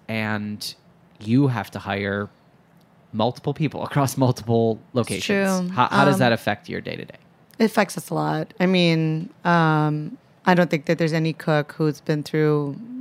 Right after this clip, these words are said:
Speaker 2: you know, what Ed and I have been through, um, or what you've been through, who doesn't believe in increasing the minimum wage. Um, it's unfortunate. I think,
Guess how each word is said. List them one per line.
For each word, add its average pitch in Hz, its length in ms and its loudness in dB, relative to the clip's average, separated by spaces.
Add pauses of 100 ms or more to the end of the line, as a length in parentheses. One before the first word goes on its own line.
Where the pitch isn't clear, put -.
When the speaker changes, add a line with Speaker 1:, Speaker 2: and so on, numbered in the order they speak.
Speaker 2:
you 165 120 0
know, 151 160 0
what 147 180 0
Ed 151 140 0
and 147 160 -2
I 147 160 0
have 151 140 -4
been 143 180 -4
through, 143 580 -4 (400)
um, 143 300 0
or 143 120 -4
what 143 140 -4
you've 170 200 0
been 165 140 0
through, 147 380 0 (380)
who 160 100 0
doesn't 147 340 4
believe 139 300 -2
in 147 100 2
increasing 147 480 0
the 147 60 -2
minimum 139 400 -2
wage. 143 500 -6
Um, 147 360 0
it's 165 160 -4
unfortunate. 147 800 -4 (200)
I 143 120 -2
think, 143 280 -4